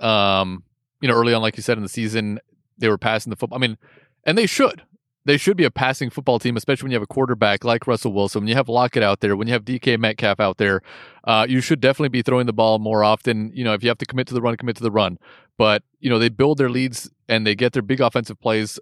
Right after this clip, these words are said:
from the pass, you know, from the arm of Russell Wilson. And so I don't, I don't understand. It seemed like it was, you know,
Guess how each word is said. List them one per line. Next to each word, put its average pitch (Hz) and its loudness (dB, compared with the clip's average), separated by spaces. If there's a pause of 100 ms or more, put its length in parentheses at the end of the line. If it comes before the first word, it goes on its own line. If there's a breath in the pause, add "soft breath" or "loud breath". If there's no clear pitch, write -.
(100)
from 120 -2
the 110 -2
pass, 101 0 (420)
you 117 -4
know, 101 2
from 131 0
the 131 2
arm 120 2
of 107 -2
Russell 107 0
Wilson. 98 0
And 101 -2
so 117 0
I 117 2
don't, 123 2
I 127 0
don't 135 0
understand. 131 0
It 110 -2
seemed 151 -2
like 127 0
it 131 2
was, 120 -2
you 135 -4
know, 98 2